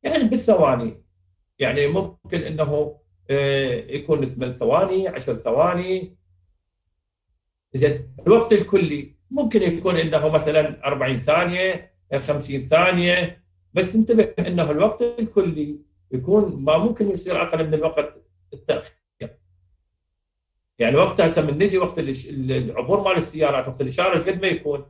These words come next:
إذا ملاحظين الإشارات مختلفة الأوقات، ومو كل التقاطعات نفس الوقت. إذا منتبهين من توقف بالتقاطع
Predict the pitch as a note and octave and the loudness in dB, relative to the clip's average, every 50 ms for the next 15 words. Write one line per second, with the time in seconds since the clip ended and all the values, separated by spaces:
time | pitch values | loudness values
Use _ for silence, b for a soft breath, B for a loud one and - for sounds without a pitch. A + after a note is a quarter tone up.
0 | _ _ _ - D3+ D3+ C#3+ D3 D3 C#3 C#3 D#3 G3 F#3 E3 D3 C#3+ D#3 C#3+ D3+ | _ _ _ 2 2 2 4 4 0 0 0 0 0 0 0 0 0 0 2 2
1 | F3+ F#3 F3+ - D#3 C#3+ - - A#3 B3+ A#3 - F3+ D#3+ D#3 D3+ D3+ - C3 B2+ | 2 0 0 -2 -4 -6 -2 -2 -2 0 2 2 4 6 6 4 4 2 -2 -2
2 | B2+ - - _ _ _ _ - C#3 E3+ G#3 G3+ A#3+ A3+ A3+ A3 A3 G#3+ - G3 | -2 -4 -10 _ _ _ _ -2 2 2 4 4 6 6 6 6 6 2 2 2
3 | F#3+ F#3 F3+ C#3+ E3+ D#3+ - E3+ D#3 - - E3+ D3+ D3+ D3 D3 - B2 A2 - | 2 2 2 0 0 0 0 0 -2 0 0 0 2 2 2 2 0 -4 -6 -8
4 | - _ _ _ _ _ _ _ _ _ _ _ _ _ - D#3 D#3 D#3 D#3 D3+ | -14 _ _ _ _ _ _ _ _ _ _ _ _ _ 2 2 4 4 0 0
5 | D#3+ D3+ C3 D#3 G#3 G3 E3+ E3+ F#3 G#3 G#3+ G3+ E3 E3+ F3 - - D3+ - E3 | 0 0 2 2 2 2 2 2 2 2 2 2 0 -2 -4 -4 -4 -2 2 2
6 | D#3+ D3 C#3+ C#3 C3 B2 - - | 2 2 2 0 -2 -4 -6 -12